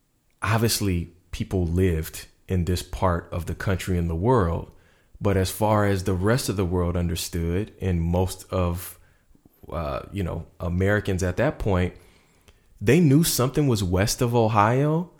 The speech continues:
They just didn't know how much and what it was. And a lot of people who, who made that trek west, they either die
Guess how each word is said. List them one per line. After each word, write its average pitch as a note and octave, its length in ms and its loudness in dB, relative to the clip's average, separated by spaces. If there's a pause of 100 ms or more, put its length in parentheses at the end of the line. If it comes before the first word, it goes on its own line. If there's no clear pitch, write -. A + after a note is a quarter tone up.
(260)
They - 120 -8
just D#3 220 0
didn't D3+ 220 4
know B2 340 4
how B2 380 4
much A#2+ 500 4
and F#2 180 0
what G#2+ 180 2
it F#2+ 80 2
was. A2 520 4
And F#2+ 200 -2
a F2+ 40 2
lot G2+ 220 2
of A#2 80 -2
people G#2+ 300 -4
who, G2 380 -2 (100)
who F#2 280 0
made G#2 440 0
that F#2+ 240 0
trek G2+ 360 -2
west, F#2 540 -2 (480)
they - 140 -2
either F2 280 -2
die C#3+ 520 2